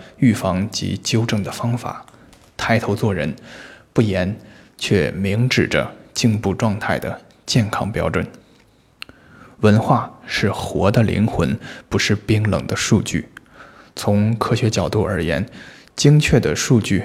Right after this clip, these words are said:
也是必要的，是直观的检验标准，东西合璧，方为礼法东西通达。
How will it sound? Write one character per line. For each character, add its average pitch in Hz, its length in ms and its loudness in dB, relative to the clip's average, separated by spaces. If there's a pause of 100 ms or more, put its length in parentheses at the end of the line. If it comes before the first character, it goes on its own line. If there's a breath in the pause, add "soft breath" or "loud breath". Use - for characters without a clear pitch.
(100)
也 - 120 -2
是 - 140 -2
必 117 220 0
要 117 240 2
的， - 200 -6 (140)
是 - 260 0
直 101 280 0
观 117 260 0
的 101 140 0
检 - 260 -4
验 104 160 0
标 117 220 2
准， - 200 -4 (460 loud breath)
东 113 240 2
西 110 220 2
合 76 240 -2
璧， - 260 -2 (540 loud breath)
方 95 320 -4
为 92 260 -4 (500 loud breath)
礼 104 280 0
法 82 240 -2
东 110 320 -2
西 104 200 -2
通 117 380 -4
达。 - 260 -8